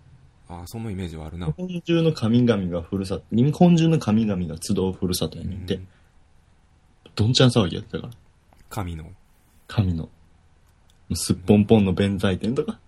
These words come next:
Speaker 1: <laughs>
Speaker 2: こんなん言うてたらたたられるわ。
Speaker 1: どうですか？行きたいとこありますか？
Speaker 2: もう俺ランキングやからな。ベストスリーやろ？
Speaker 1: うん。ベストスリー。二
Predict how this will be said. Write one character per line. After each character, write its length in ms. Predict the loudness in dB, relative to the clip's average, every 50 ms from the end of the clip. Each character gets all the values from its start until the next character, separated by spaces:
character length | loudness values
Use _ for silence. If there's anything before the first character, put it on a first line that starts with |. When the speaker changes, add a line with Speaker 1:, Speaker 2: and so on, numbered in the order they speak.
| _ _ _ -12
Speaker 1:
<laughs> 120 | -10 -10 -10 -12 -12 -10 -10 -10 -10 -14 -18 -20 -20 -20 -20 _ _ _ _ _ _ _ _ _ _ _ _ _ _ _ _ _ _ _ _ _ _ _ _ _ _ _ _ _ _ -10
Speaker 2:
こ 160 | -6 -6 -4
ん 60 | -4
な 80 | -4 -4
ん 40 | -4
言 100 | -6 -6
う 40 | -2
て 60 | 0
た 60 | 0
ら 60 | 0
た 120 | 0 -2 -4
た 120 | -2 -2
ら 120 | -2 -2
れ 120 | 0 0 0
る 120 | 0 0
わ。 160 | 0 -2 -4 -8 _ _ _ _ _ _ _ _ _ _ _ _ _ _ _ _ _ _ _ _ _ _ _ _ _ -20 -20 _ _ _ _ _ _ _ _ -16
Speaker 1:
ど 240 | -14 -12 -10 -10 -10
う 40 | -10
で 140 | -10 -12 -14
す 160 | -16 -18 -16
か？ 120 | -14 -12
行 100 | -12 -14
き 80 | -14 -16
た 100 | -16 -14
い 60 | -14
と 100 | -14 -14
こ 100 | -14 -14
あ 40 | -12
り 80 | -12
ま 160 | -10 -10 -12 -12
す 100 | -14 -16
か？ 160 | -18 -20 -20 _ _ _ _ _ _ _ _ _ _ _ _ _ _ _ -20 -8 -2
Speaker 2:
も 120 | 0 2 4
う 20 |
俺 100 | 4 4
ラ 120 | 4 4 4
ン 60 | 4
キ 140 | 2 0 -2
ン 60 | -4
グ 60 | -6
や 60 | -8
か 80 | -8 -8
ら 80 | -6 -4
な。 180 | -6 -6 -2 2
ベ 80 | 2 4
ス 120 | 4 2
ト 60 | 0 -2
ス 120 | 0 2
リ 80 | 2 2
ー 40 | 2
や 40 | 0
ろ？ 160 | -2 -4 -8 -10 -16 -20 _ -20 -20 -20 -18 -12
Speaker 1:
う 20 | -10
ん。 40 | -8
ベ 100 | -8 -8
ス 100 | -10 -10
ト 80 | -12
ス 140 | -12 -10 -10
リ 100 | -12 -12
ー。 20 |
二 80 | -12 -10